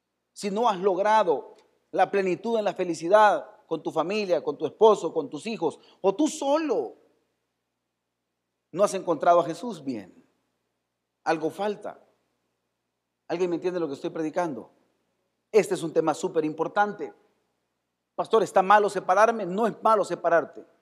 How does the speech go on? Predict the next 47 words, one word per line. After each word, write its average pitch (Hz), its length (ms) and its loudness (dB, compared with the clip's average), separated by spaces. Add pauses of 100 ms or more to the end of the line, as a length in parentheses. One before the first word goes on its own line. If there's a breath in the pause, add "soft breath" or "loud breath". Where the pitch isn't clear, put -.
(360)
El 139 120 -2
problema 202 260 0
es 202 80 -6
separarte 202 500 2
sin 180 180 -8
una 196 120 -6
estrategia, 175 540 -4
porque 151 240 -6
te 151 80 0
va 160 60 2
a - 20 4
llevar 170 180 2
a 175 40 2
la 165 60 2
depresión. 156 540 -2 (220 soft breath)
El 190 120 2
problema 196 420 2
es 196 200 -4 (180 soft breath)
encuevarte, 202 720 4
no 202 140 -2
contarle 202 460 2
nada 202 200 2
a 196 40 2
nadie, 214 420 2
sin 190 220 -6
hacer 202 280 0
nada, 214 380 4 (180 loud breath)
porque 175 180 -2
entonces 185 380 -2
vas 185 300 2
a 190 60 -2
morir. 202 600 0
Y 175 120 2
este 196 140 0
es, 196 160 -6
este 190 160 -2
es 196 80 -4
un 202 120 -8
punto 202 280 -4
bien 196 180 -4
importante. 196 640 -4 (400 soft breath)
¿Qué 226 140 2
debo 208 260 2
de 190 100 2
hacer 190 300 -2
yo? 226 320 8
Escenarios. 214 1040 2